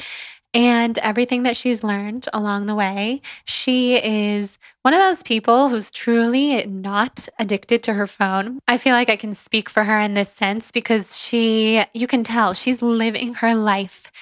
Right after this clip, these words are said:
She's not documenting every second, even though she's so gorgeous. She has the most beautiful kids. She's wonderful inside and out. Her husband is, is wonderful and they have such this great family,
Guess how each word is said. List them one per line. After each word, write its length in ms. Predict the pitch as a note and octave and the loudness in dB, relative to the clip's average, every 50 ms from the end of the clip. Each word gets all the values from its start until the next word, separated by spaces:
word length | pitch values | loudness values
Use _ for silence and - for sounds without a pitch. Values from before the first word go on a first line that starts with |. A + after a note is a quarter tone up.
| - - | -14 -8
She's 180 | - - B3 | -4 -2 2
not 240 | A#3+ C#4 C4+ A3 A3+ | 4 4 4 4 2
documenting 640 | G3 A#3+ A3+ G#3+ - A#3+ A3+ A3+ G#3+ G3+ - A3+ G#3 | 2 2 2 2 0 -2 -2 -2 -2 -2 -2 -2 -2
every 180 | G#3+ G3+ G#3+ A3+ | 0 0 0 -2
second, 540 | - - - G#3+ G#3 - A3 G#3 G#3+ G3+ | -2 0 0 0 0 0 0 0 0 0
even 260 | - A3 G#3 G3 G#3 G3 | -2 -4 -4 -4 -2 0
though 140 | G3 G3 | 0 -2
she's 240 | F#3 - - G#3 - | -2 -4 -8 -10 -12
so 340 | - - - - C#4+ C#4 C4+ | -14 -4 2 4 6 6 6
gorgeous. 520 | - - A#3 G#3+ G#3+ G#3+ A3+ A3+ A3+ - | 4 4 2 2 2 2 2 0 0 0
She 100 | - - | -2 -4
has 80 | G3+ G3 | -4 -4
the 80 | - G#3 | -2 -2
most 280 | G#3 G#3 - - _ - | -2 -2 -2 -6 _ 0
beautiful 400 | - B3+ C4 C4 B3+ - C4+ C4+ | 2 4 4 4 4 2 0 -2
kids. 480 | - - A3+ A3 G#3 G3+ G#3 G3 - | -2 -2 -2 0 0 0 -2 -4 -6
She's 260 | - A3 F#3+ - - - - - - - _ _ - | -8 -10 -10 -10 -14 -16 -14 -14 -14 -16 _ _ -2
wonderful 500 | A3+ A3+ A#3 B3 B3+ C4 B3+ - - B3 | 2 4 4 4 4 4 0 0 2 0
inside 460 | F#3+ G#3 G#3+ A3 - - A3+ A3+ G#3 | 0 0 -2 -2 0 0 2 2 0
and 100 | A3 G#3 | -2 -2
out. 280 | G3+ F#3+ G3 G3 F#3 F#3 | -2 0 0 0 0 0
Her 120 | G#3 G3+ | 0 0
husband 480 | F#3+ G#3 A#3+ A#3+ A3+ - - A3 G#3+ G3+ | 2 2 0 0 -2 -2 -4 -4 -2 -2
is, 240 | F#3+ G3 G3 - - - - - - - - _ - | -4 -6 -6 -10 -14 -18 -18 -18 -20 -20 -12 _ -4
is 160 | A3 A3 G#3+ | -2 -2 0
wonderful 640 | G#3+ B3 C#4 C4+ C#4 C#4+ C#4 - - C#4 C#4 C#4 | 4 4 4 4 4 2 0 2 4 4 6 6
and 120 | C4+ B3 A3+ | 4 4 2
they 40 | |
have 140 | G#3+ G#3 G3 | 0 -2 -2
such 220 | - - A#3+ - - | -2 -4 -4 -2 -2
this 160 | A3 G#3 - | -4 -4 -2
great 300 | - - G3+ F#3+ - - | -2 0 0 0 0 -2
family, 680 | - - B3+ B3 B3+ B3+ A#3+ A#3+ A3+ G#3+ A3 A3+ A3+ | -2 2 2 4 4 2 2 0 -2 -4 -4 -6 -6